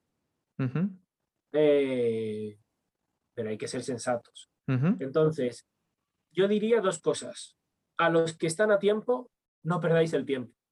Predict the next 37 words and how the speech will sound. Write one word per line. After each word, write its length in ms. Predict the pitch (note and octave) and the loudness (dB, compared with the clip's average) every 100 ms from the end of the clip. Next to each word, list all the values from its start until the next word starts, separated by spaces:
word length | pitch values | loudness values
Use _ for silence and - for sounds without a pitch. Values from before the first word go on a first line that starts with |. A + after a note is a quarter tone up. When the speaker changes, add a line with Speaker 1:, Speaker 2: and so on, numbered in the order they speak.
| _ _ | _ _
Speaker 1:
Ujú. 260 | C#3 A#2 E3 | 2 6 6
Speaker 2:
Decidid 300 | C#4+ F#3 D#3+ | 6 2 0
ya 180 | E3+ F3 | 0 2
lo 120 | D#3+ | 2
que 120 | D#3 | 2
queréis 320 | C#3+ D3 D3+ | 2 2 2
ser. 240 | D3+ C3+ - _ _ _ _ _ _ - | 0 -2 -4 _ _ _ _ _ _ -6
No 180 | C#3+ | -2
os 120 | F#3 A3+ | 0 2
agobiéis 440 | G#3+ G3 F3 F3 | 2 0 0 -2
tampoco, 680 | E3 D#3+ F3 E3+ G#3 A3 - - | -2 0 -2 2 2 2 -2 -2
eh, 420 | D#3 D3 C#3 C3 B2 | 2 2 0 -4 -4
con, 680 | D3+ C#3+ C#3 C3+ C3 B2 B2 _ _ _ _ _ | 0 2 0 -4 -8 -10 -12 _ _ _ _ _
con 540 | - C#3 C3+ C3 C3+ | -2 -2 0 -2 -4
el 100 | C3+ | -2
decir, 280 | C#3 - C#3+ | -4 -2 -2
"Ay, 200 | D3+ E3 | 0 2
de 100 | D#3 | 0
mayor, 420 | C#3+ C#3 E3+ E3 | -2 -4 -4 -4
¿qué 140 | - D#3+ | -6 -6
me 160 | E3 | -4
puede 260 | D#3+ E3+ D#3+ | -2 2 4
dar 200 | D#3+ D#3 | 4 2
dinero? 460 | D#3 D#3+ E3+ E3+ E3 | 0 0 0 0 0
¿Qué 140 | E3+ | -2
no 80 | E3 | -2
me?". 180 | E3 D#3+ _ _ _ _ - | -2 -6 _ _ _ _ 0
Cualquier 380 | D#3 D#3+ G#3+ G#3+ | 2 4 4 4
cosa 280 | A3+ A3 | 0 0
que 100 | G#3 | -2
decidas 480 | F#3+ E3+ F#3+ F#3 E3 | -2 -2 -4 -4 -4
ser, 260 | - F3+ E3 | -4 -4 -4
si 180 | - D#3+ | -8 -4
te 80 | D3 | -2
gusta 320 | D#3+ D#3+ E3 | 0 0 2
de 80 | E3 | 4
verdad 420 | D3 D3+ E3 - | 2 2 0 -2